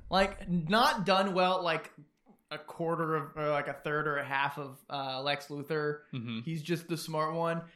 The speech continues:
Speaker 1: Isn't he's the smart one? He's just like, "Oh, I just gonna play, like, really basic mind games with Superman," and, like,
Speaker 2: Yeah.
Speaker 1: "Oh, I've been planning this all along," but, like, that,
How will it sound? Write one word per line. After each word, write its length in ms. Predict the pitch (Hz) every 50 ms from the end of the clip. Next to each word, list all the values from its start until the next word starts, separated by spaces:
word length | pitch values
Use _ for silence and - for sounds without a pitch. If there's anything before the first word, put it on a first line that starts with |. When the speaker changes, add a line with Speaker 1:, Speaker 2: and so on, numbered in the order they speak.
| _ -
Speaker 1:
Isn't 420 | 208 196 190 185 214 202 185 175 - - - _ _ _ _ _ _ _ _ _ _ _ _ _ _ _ _ 160
he's 280 | 170 180 185 165 165
the 140 | 160 180 165
smart 400 | - - 180 175 175 170 156 156
one? 160 | 156 151 151
He's 200 | 151 160 156 147 -
just 260 | 165 160 156 - 185
like, 400 | 156 147 139 135 135 - - - _ _ _ _ _ _ _ _ -
"Oh, 140 | 180 185 185
I 160 | 185 180 180
just 300 | - 185 185 175 - - - _ _ _ _ _ _ _ _ _ _ _ _ - - _ _ _ _ _ _ _ _ _ - - - - -
gonna 200 | - 180 175 170
play, 340 | 170 - 180 175 170 165 170
like, 280 | 165 160 160 151 151 151
really 240 | 160 165 160 160 151
basic 400 | - 156 151 156 151 170 165 -
mind 320 | 156 147 143 147 151 147
games 280 | 151 147 147 151 147 143
with 100 | 143 139
Superman," 640 | - - 147 139 143 143 143 139 135 135 135 135
and, 140 | 131 135 135
like, 220 | 139 131 127 127
Speaker 2:
Yeah. 280 | 127 120 113 110 107 110 - -
Speaker 1:
"Oh, 180 | 175 185 185 175
I've 160 | 170 160 156
been 140 | 170 160 -
planning 300 | - 165 165 160 160 156
this 140 | 147 -
all 240 | 165 160 156 151 147 143
along," 300 | 151 156 156 151 147 143
but, 120 | 139 -
like, 180 | 143 143 - -
that, 200 | 180 175 175